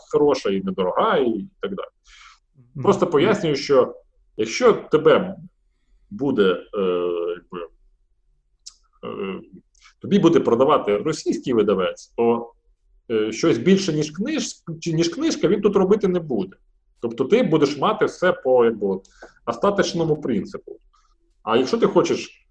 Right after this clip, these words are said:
Speaker 1: щоб тут був Комік-кон, щоб були якісь презентації, були цікавий двіж, тобто ти, відповідно, купуючи українську, о, кн-, книгу українського ви-, видавництва,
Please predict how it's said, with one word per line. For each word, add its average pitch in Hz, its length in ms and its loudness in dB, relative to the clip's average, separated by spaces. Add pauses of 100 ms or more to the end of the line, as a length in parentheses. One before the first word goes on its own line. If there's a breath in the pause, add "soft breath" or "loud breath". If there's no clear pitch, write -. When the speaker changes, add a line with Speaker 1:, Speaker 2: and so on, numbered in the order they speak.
Speaker 1:
щоб - 160 -12
тут 196 140 0
був - 160 -6
Комік-кон, 107 680 0
щоб 101 160 -10
були 135 260 2
якісь 143 280 -2
презентації, 117 800 -2
були 110 260 0
цікавий 127 420 -2
двіж, 113 640 -8 (1040)
тобто 107 280 -4
ти, 117 460 0 (420)
відповідно, 113 500 -4
купуючи 110 500 -2
українську, 110 840 -4 (100)
о, 104 80 -4 (520)
кн-, - 220 -16
книгу 117 260 -2
українського 113 580 -4
ви-, 104 100 -2
видавництва, 107 720 -4